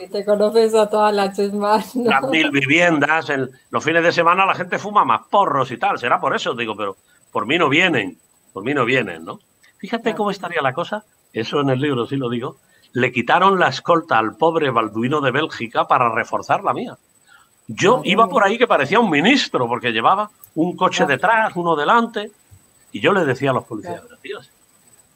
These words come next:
Speaker 2: ¿cómo venís aquí tanto? Si yo soy un pringao". Decía, "Yo soy"
Speaker 1: <laughs> Eso sí que lo dice eso en el libro varias veces, el mismo
Speaker 2: Claro.
Speaker 1: pringao de siempre.
Speaker 2: "Yo soy un pringao, ¿por qué cojones vienen tantos policías a, a vigilarme a mí, no?".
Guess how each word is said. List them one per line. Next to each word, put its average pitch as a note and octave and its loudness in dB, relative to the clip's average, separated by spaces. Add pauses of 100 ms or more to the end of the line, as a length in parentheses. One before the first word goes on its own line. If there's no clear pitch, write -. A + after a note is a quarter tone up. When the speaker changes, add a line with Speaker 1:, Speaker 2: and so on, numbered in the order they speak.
(180)
Speaker 2:
¿cómo E3 2
venís A#2 0
aquí F#2+ -10
tanto? F#3+ -4
Si G2+ -10
yo A#2+ -2
soy A3+ 0
un D3+ 0
pringao". C#3+ -4 (220)
Decía, G#3+ -2
"Yo E4+ 2
soy" D3 0 (160)
Speaker 1:
<laughs> C4 -10
Eso B3+ 6
sí C#4 -10 (100)
que C4+ 4
lo B3 8
dice A#3 8
eso A3+ 2
en A#3 6
el A3 0
libro A3+ 4
varias G#3+ 4
veces, G#3 -2
el G#3+ 2
mismo A#3+ 0
Speaker 2:
Claro. C4+ 2
Speaker 1:
pringao A#3 0
de A#3+ 4
siempre. A#3+ -4 (480)
Speaker 2:
"Yo F3 2
soy F#3 4
un B3+ 6
pringao, C4+ 2
¿por F#3+ -2
qué G#3 -2
cojones A#3+ 2
vienen G3 2
tantos F#3+ 0
policías D#3+ 2
a, B2+ 2 (280)
a C#3+ 0
vigilarme B2+ 0
a G#2 -2
mí, G2+ -8
no?". A#2 -12